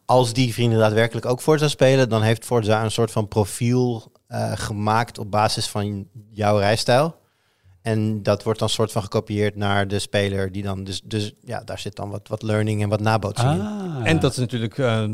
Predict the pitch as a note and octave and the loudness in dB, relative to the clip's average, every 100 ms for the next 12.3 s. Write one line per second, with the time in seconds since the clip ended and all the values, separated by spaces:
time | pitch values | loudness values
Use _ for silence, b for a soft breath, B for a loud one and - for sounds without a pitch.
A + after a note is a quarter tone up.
0 | - - C#3 C3+ - B2 A2 G#2+ G#2+ A#2+ | -6 0 2 2 -2 -2 -2 -2 -2 -2
1 | A2+ G#2+ A2 A#2+ A2 G2 A2+ G#2+ G2+ - | -2 -2 -6 -4 -6 -2 -2 -2 -4 -2
2 | A#2+ G#2 - A#2 G#2 G2+ G2+ - C3+ B2 | -2 -4 -4 -4 -2 -2 -4 -2 -2 0
3 | A2+ G#3+ D3+ A#2 A#2 A2 D#3 C#3 A2 G2 | 0 0 0 -2 -4 0 0 0 0 -2
4 | G#2+ A2+ A#2+ - A#2 A2 - b b b | -6 -8 -8 -4 -4 -4 -8 b b b
5 | _ - B2 A#2 A2+ - A2+ A2 G2+ - | _ 0 2 2 0 -2 -2 -2 -2 -10
6 | - _ _ A#2+ A2 G#2+ - B2 A#2 C3+ | -16 _ _ -10 -8 -8 -8 -6 -4 -2
7 | A#2 A2 A2 A#2+ B2+ A#2+ A#2 A2 C3 B2 | 0 0 0 0 2 2 0 -2 -4 -2
8 | C3 C3 A#2 G#2+ G#2 G#2+ G#2 G2+ G#2+ A2+ | -2 -2 -6 -4 -4 -4 -4 -4 -4 -2
9 | A#2 A2+ A2 G#2+ C3 B2+ - b b b | -2 -2 -4 0 0 0 -6 b b b
10 | b _ C#3+ D3 C#3 - A#2+ A2+ A2+ G2+ | b _ 0 0 0 -2 0 2 0 -2
11 | B2 A2 A2+ A2+ A2+ A2+ - G#2+ G2+ A2+ | -4 -4 -4 -6 -2 -4 -2 -6 -4 -4
12 | G2+ - - | -6 -8 -18